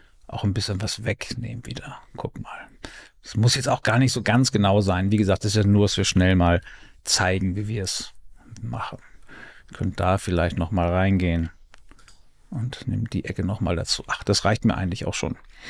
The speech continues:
Und mit Command J bringe ich diese Auswahl auf eine neue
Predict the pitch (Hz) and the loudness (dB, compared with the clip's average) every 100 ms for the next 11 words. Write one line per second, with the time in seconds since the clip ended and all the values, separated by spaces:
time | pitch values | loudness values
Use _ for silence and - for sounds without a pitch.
0 | - - - 139 139 139 131 - - 123 | -14 -14 -2 4 4 4 0 -6 0 4
1 | 117 98 90 107 165 - - - - - | 6 6 4 4 4 0 -14 -18 -20 -16
2 | - 117 117 107 110 95 98 104 - 107 | -2 4 4 4 4 4 4 2 4 4
3 | 101 101 - - - _ - 101 - 92 | 4 4 0 -14 -20 _ -8 -6 -2 0
4 | 98 92 87 87 87 95 | 0 2 0 0 0 -4